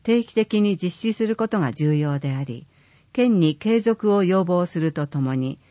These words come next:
疑似メールを利用した市独自の訓練実施について検討する。その他の主な質問。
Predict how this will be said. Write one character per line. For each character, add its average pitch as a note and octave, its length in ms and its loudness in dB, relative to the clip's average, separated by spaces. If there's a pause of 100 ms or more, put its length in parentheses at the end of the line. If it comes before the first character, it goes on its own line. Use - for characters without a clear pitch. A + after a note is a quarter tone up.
(260)
疑 E3 220 -2
似 B3 120 2
メ B3 240 2
ー - 20 0
ル F#3 180 2
を C#3+ 100 2
利 D3 140 0
用 F#3+ 200 0
し - 180 -12
た D3+ 220 -4
市 B3 260 -4
独 A#3+ 200 0
自 F3 180 2
の C#3+ 160 4
訓 A3 300 0
練 G#3+ 220 0
実 G#3+ 300 -4
施 - 20 2
に C3+ 140 0
つ C#3+ 140 -10
い C3 100 -2
て A#2+ 140 -10
検 C3+ 340 -2
討 A2 160 -8
す - 160 -18
る。 - 160 -18 (1700)
そ G3+ 200 -2
の B3 120 2
他 G3+ 160 -2
の E3+ 200 2
主 G3+ 180 2
な A2+ 160 -2
質 - 300 -6
問。 B2+ 360 -4